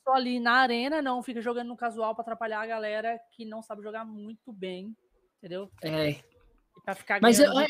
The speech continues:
Speaker 1: vitória
Speaker 2: uma
Speaker 1: ali,
Speaker 2: coisa
Speaker 1: aquelas
Speaker 2: até que,
Speaker 1: coisas
Speaker 2: até, até
Speaker 1: paradas.
Speaker 2: que eu acho interessante é que o, eu vejo muito gente que é pró realmente no jogo, sabe?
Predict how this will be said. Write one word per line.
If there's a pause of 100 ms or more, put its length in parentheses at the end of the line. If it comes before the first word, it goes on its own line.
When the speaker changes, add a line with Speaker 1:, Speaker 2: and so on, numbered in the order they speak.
Speaker 1:
vitória
Speaker 2:
uma
Speaker 1:
ali,
Speaker 2:
coisa
Speaker 1:
aquelas
Speaker 2:
até
que,
Speaker 1:
coisas
Speaker 2:
até,
até
Speaker 1:
paradas.
Speaker 2:
que
eu
acho (160)
interessante
é
que
o, (200)
eu
vejo
muito
gente
que
é
pró
realmente
no
jogo,
sabe?